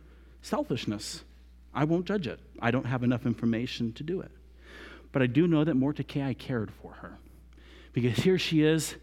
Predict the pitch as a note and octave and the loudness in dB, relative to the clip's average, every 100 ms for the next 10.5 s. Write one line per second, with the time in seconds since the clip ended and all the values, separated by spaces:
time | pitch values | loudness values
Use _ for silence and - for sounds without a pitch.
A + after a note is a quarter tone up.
0 | - - - - B2+ - D#3 - - - | -20 -20 -6 2 2 2 0 -2 -10 -18
1 | - - - - - B2 A#2 - B2+ F#2 | -20 -20 -20 -10 -2 0 -2 0 0 -2
2 | E2 - - - - - - - - A#2+ | -8 -18 -20 -20 -20 -20 -20 -20 -10 -2
3 | B2 B2 A2 A2 B2 A2 - - - - | 0 0 -2 -6 -6 -6 -10 -18 -20 -20
4 | - A3+ D3 - A#2 G2+ G2+ A2 - A2 | -4 -2 -2 -2 -4 -4 -6 -10 -8 -6
5 | B2 C#3+ - - - C#3 D3 D3+ D3+ - | -6 -8 -12 -6 -4 -2 0 0 -2 -6
6 | D#3+ - - - - - G3+ G#3+ F#3 F3+ | -12 -14 -20 -20 -20 2 4 4 0 0
7 | D#3+ - E3 D#3+ D#3 D#3 - - - - | -2 -2 -2 0 -2 -4 -6 -20 -20 -20
8 | - - - - - - - - - - | -20 -20 -20 -20 -20 -20 -20 -20 -20 -20
9 | - - - - - C#3 E3 F#3 D3+ D#3+ | -20 -20 -20 -20 0 4 6 4 4 2
10 | C3 B2+ A#2+ C3+ D#3 | 4 4 4 2 0